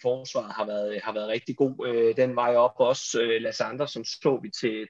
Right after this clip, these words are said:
til V M være god der. Synes så ikke, det, det så så skarpt ud mod Sverige, men det gjorde det ingen steder. Men, men jeg synes jo, det er et våben, øh, som, som Danmark har, og hvis det er, at man, man føler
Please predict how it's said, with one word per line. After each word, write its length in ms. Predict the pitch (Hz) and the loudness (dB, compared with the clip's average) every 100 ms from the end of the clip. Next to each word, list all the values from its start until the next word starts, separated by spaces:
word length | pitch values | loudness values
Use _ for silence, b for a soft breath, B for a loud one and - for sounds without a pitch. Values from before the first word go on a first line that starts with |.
| - | -10
til 80 | |
V 280 | 110 151 123 | -4 0 0
M 80 | 110 | 0
være 140 | 104 107 | -2 0
god 300 | 147 131 151 | -2 0 2
der. 140 | 139 101 B B B B - | 2 0 B B B B -10
Synes 200 | 135 127 | -6 0
så 120 | 131 | 2
ikke, 160 | 117 127 | 2 2
det, 260 | 127 113 107 | 4 4 2
det 100 | 110 | -2
så 180 | 131 | -2
så 120 | 113 - | -2 -4
skarpt 360 | - 127 - | -4 -4 -6
ud 80 | 117 | -6
mod 120 | 113 | -6
Sverige, 340 | 110 139 110 98 | 0 2 2 -2
men 140 | 98 - - | -8 -12 -10
det 80 | 117 | -2
gjorde 180 | 117 | 0
det 40 | 110 | -2
ingen 160 | 113 | -6
steder. 360 | 123 - 107 - - b b | -10 -14 -18 -20 -20 b b
Men, 200 | 131 131 | 0 2
men 120 | 131 127 | 2 0
jeg 100 | 123 | -2
synes 180 | 175 | -2
jo, 60 | 175 | 0
det 80 | 147 | 4
er 60 | 139 | 4
et 60 | 147 | 4
våben, 280 | 165 120 107 _ - | 2 2 -8 _ -2
øh, 500 | 131 123 120 117 113 | 0 2 2 0 -2
som, 200 | - 117 | -4 -8
som 140 | 123 | -2
Danmark 280 | 120 131 143 143 | 0 2 0 -4
har, 220 | 151 120 | -4 -4
og 60 | 110 | -4
hvis 180 | 131 | -4
det 180 | - 127 | 2 4
er, 180 | 131 165 | 6 4
at 180 | 147 123 | 0 -2
man, 280 | 127 123 123 | -2 -4 -4
man 160 | 123 123 - | -4 -6 -2
føler 360 | - 170 135 101 | 4 4 4 0